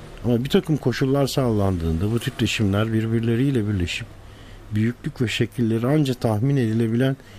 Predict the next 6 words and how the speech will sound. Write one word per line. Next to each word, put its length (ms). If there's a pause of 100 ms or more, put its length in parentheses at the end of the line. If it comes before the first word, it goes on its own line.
(200)
ikinci 400
derece 420 (280)
titreşimleri 580
oluşturabiliyordu. 960 (640)
Bu 40
titreşimler 760